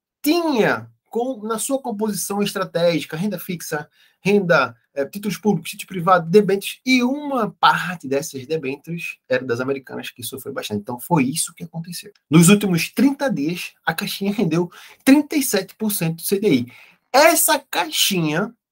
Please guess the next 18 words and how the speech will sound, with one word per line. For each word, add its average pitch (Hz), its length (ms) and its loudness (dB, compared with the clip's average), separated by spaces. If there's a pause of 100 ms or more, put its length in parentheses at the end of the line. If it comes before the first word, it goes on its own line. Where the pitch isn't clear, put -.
(400)
com 247 260 2
debêntures 202 800 2
não 277 360 -8
poderia 262 580 -6
ser 180 440 -4 (1080)
chamada 226 880 0
de, 208 340 -4 (160)
de 190 300 -6
reserva 202 640 0
de 165 80 -2
emergência. 110 560 -6
Não 247 200 -2
era 277 260 2
um 240 160 -2
local 190 480 2
adequado 170 600 2
para 214 140 -4
você 208 500 -2